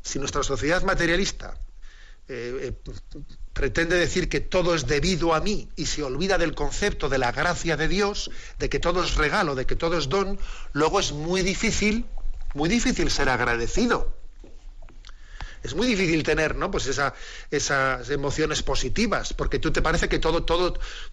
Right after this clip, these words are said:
todo, eh, todo te es debido a tus esfuerzos, o sea, todo lo has hecho por tu mérito. Si tú no descubres la presencia de Dios en tu vida y no descubres cómo todo es regalo suyo,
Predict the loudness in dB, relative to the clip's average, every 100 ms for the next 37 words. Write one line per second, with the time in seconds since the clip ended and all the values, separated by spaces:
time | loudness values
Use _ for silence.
0 | -6 0 4 4 4 2 0 -2 0 2
1 | 2 2 2 2 2 2 2 2 2 0
2 | 0 0 2 0 0 0 2 0 -2 -8
3 | -10 -6 0 2 2 2 2 2 2 2
4 | 2 2 2 -2 -8 -6 -6 -6 -4 -2
5 | 0 0 0 0 -2 -2 0 0 -2 -6
6 | -8 -2 0 2 2 0 0 0 0 2
7 | 0 0 -2 -2 -4 -2 -2 -2 -4 -8
8 | -14 -10 -4 0 0 0 0 0 0 0
9 | 2 4 4 4 2 2 2 0 -2 0
10 | 0